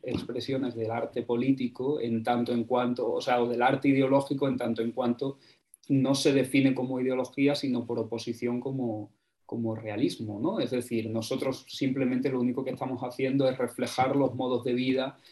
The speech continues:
de, de, de, de un periodo histórico muy concreto, bajo un sistema y un, un régimen, eh, político muy concreto, y sin embargo eso es tremendamente ideológico también.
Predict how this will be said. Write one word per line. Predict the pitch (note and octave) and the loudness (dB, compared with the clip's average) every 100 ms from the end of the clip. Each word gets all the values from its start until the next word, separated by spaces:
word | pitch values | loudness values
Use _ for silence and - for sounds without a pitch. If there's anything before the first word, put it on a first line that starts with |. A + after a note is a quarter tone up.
| _ - | _ -6
de, | B2+ B2 A#2+ A#2 A2+ A2 - | -2 2 4 4 2 0 -2
de, | B2 A#2+ A#2 A2+ G#2 G2+ - - | -6 -4 -2 -2 -4 -8 -14 -16
de, | A#2 A2+ A2+ A2 G#2 G2+ - - _ _ _ _ _ - | -10 -8 -6 -8 -8 -10 -14 -20 _ _ _ _ _ -16
de | A#2+ A2 | -8 -4
un | A2 A#2+ | -4 -2
periodo | B2 A#2+ A#2+ A#2+ A#2+ A#2+ A#2+ | 0 2 4 2 2 0 0
histórico | - C3 B2+ A#2+ B2+ | -2 -2 -2 -2 -4
muy | B2 A#2+ | -2 -2
concreto, | A#2+ A2+ C3+ D3 D#3 D3+ D3+ | -2 0 2 4 6 6 6
bajo | C3 - A#2+ | 4 0 -4
un | A#2+ | -4
sistema | A2+ A#2+ - B2 A#2+ B2 | -4 -6 -4 -4 -2 -2
y | A#2+ | -2
un, | A#2+ A#2+ - - - - | -2 -4 -8 -18 -14 -2
un | C3+ | 0
régimen, | C3 - - C3+ C3 C3 B2+ B2+ | 2 0 2 2 2 0 0 -2
eh, | B2 A#2+ A2+ A2+ A2 | -2 -2 0 -2 0
político | A2+ A#2 - C3+ B2 | 0 0 -4 -4 -2
muy | A#2+ | -2
concreto, | A#2+ A2+ C3 B2+ | -4 -4 -2 -4
y | A2+ | -6
sin | A2 | -8
embargo | G#2+ A2 A#2 A#2+ | -6 -4 -2 0
eso | A#2 - C3+ B2+ | 0 0 -2 -2
es | C3 - | -4 -6
tremendamente | - A#2 A#2+ A#2+ A#2 A2+ | -4 0 0 0 -2 -2
ideológico | G#2+ A2 A#2+ - A2 G#2+ | -4 -2 -4 -6 -12 -12
también. | G#2+ A2+ A2 G#2+ | -10 -10 -8 -10